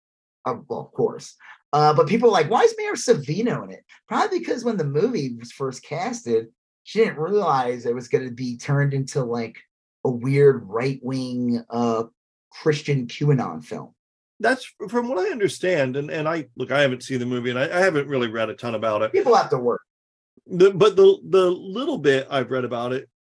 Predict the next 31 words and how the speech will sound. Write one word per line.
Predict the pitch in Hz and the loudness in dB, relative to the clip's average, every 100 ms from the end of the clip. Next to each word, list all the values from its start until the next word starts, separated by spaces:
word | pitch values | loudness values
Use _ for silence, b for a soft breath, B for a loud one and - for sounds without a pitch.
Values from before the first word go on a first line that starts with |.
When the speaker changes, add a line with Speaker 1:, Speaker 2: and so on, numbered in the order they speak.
| _ 190 | _ -12
Speaker 2:
says | 135 185 170 147 | -2 0 0 -2
that, | 175 - | -4 -2
look, | 240 - _ - | -2 -2 _ -8
this | 262 453 | -6 -4
is | 339 - _ _ - | -4 -6 _ _ -2
actually | 220 262 233 160 | -2 -2 -8 -6
just | 147 127 _ _ - | -8 -8 _ _ -4
an | 147 - | -4 -2
average | 131 143 147 139 107 | -2 -2 0 -4 -2
movie. | 143 160 107 | 0 2 0
It's | 98 - | -8 -2
not | 139 - 151 - _ _ | -2 -2 -14 -20 _ _
terrible. | - 143 127 104 113 131 | -2 0 0 -2 -4 -6
It's | 147 | -4
not | 139 139 | -4 -2
bad. | 139 B B 139 | -4 B B -6
It | 170 | -2
doesn't | 233 226 | -2 -2
even | 185 156 | -4 -2
have, | 156 | -2
like, | 143 131 | -2 -2
a | 123 | -2
real | 131 143 | 0 -2
sharp | 131 - 139 135 - | -2 -4 -2 -2 -4
message. | 131 165 - 110 101 101 - _ _ _ - | -4 -4 -4 -6 -8 -10 -18 _ _ _ -8
However, | 147 156 160 147 139 123 123 _ _ _ _ _ _ _ _ _ _ _ - | 0 4 4 4 4 2 0 _ _ _ _ _ _ _ _ _ _ _ -10
these | 147 165 - | -4 -4 -4
QAnon | - 208 190 151 139 | -8 0 0 0 -4
nutcases | 160 - 147 123 120 | -8 -6 -4 -4 -4
have | 131 - | -6 -4
kinda | 147 123 | -4 -4